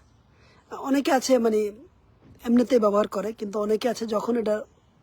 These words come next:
মানে really ব্যবহার করে, এটার একটা মিনিং আছে যথেষ্ট পরিমাণে। আজকে যেই এফ ওয়ার্ডটা সে ব্যবহার করেছে, of course সবাই বুঝে গেছে, পুরা দুনিয়া বুঝে গেছে যে এটা সে ইসরায়েলকে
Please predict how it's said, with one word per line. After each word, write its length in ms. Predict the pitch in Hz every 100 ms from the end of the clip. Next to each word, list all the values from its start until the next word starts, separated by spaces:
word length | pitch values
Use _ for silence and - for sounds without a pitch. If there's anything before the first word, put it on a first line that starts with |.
| _ _ _ _ -
মানে 140 | 208
really 340 | 185 226 285 269
ব্যবহার 340 | 214 233 254
করে, 300 | 233 196 233 - _ _ _ _ _
এটার 140 | - 214
একটা 140 | 196
মিনিং 360 | 190 214 233 220
আছে 200 | 185 175
যথেষ্ট 380 | 180 - - 202
পরিমাণে। 400 | 190 170 160 151 _ _ _ _ - - - - -
আজকে 400 | 226 - - 262
যেই 360 | 247 247 254 - -
এফ 300 | 226 233 294
ওয়ার্ডটা 280 | 254 240 269
সে 140 | 277
ব্যবহার 340 | 214 202 247
করেছে, 380 | 240 214 175 220
of 160 | 277 190 -
course 340 | 240 185 -
সবাই 440 | - - 240 254 262
বুঝে 280 | 220 208 226
গেছে, 220 | 196 196
পুরা 320 | - 240 226
দুনিয়া 320 | 214 220 247
বুঝে 300 | 202 196 226
গেছে 320 | 208 185 247 349 _ - - - -
যে 100 | 208
এটা 120 | 214 214
সে 140 | 247
ইসরায়েলকে 680 | 214 185 214 226 220 285